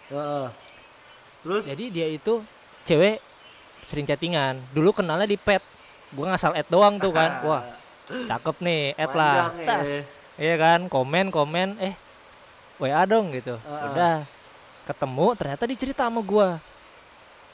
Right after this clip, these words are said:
Speaker 1: Heeh.
Speaker 2: Udah deket tuh, maksud gua. Jadi di situ pun udah kayak orang, orang P D K T.
Speaker 1: Mm-mm.
Speaker 2: Deket. Terus pas itu dia, eh, ketemuan, dia cerita sama gua.
Speaker 1: Apa?
Speaker 2: Ternyata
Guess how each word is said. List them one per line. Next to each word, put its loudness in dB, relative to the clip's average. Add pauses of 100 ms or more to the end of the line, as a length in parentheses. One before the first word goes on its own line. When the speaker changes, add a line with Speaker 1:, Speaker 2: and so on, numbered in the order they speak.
(300)
Speaker 1:
Heeh. -4
Speaker 2:
Udah 2
deket 2
tuh, 0
maksud -8
gua. -2
Jadi -6
di -4
situ -4
pun -4
udah 0
kayak 0
orang, -2 (300)
orang -2
P -14
D -4
K -4
T. -6 (320)
Speaker 1:
Mm-mm. -14
Speaker 2:
Deket. -2 (960)
Terus -6
pas 0
itu -2
dia, 2 (540)
eh, 0 (760)
ketemuan, -4
dia -2
cerita -2
sama 0
gua. -6 (640)
Speaker 1:
Apa? -18
Speaker 2:
Ternyata -6